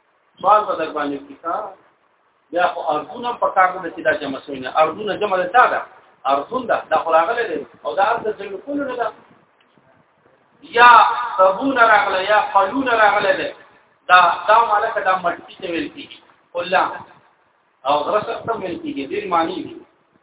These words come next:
دا خو جمع شوی ده په واو نون سره، دا خو د فعل کول والا نه، نه دی. او بیا هم څه شی دی لکه په واو نون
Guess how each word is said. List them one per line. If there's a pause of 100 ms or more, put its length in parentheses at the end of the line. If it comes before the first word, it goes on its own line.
(160)
دا
خو
جمع
شوی
ده
په
واو
نون
سره،
دا
خو
د
فعل
کول
والا
نه، (600)
نه
دی.
او
بیا
هم
څه
شی
دی
لکه
په
واو
نون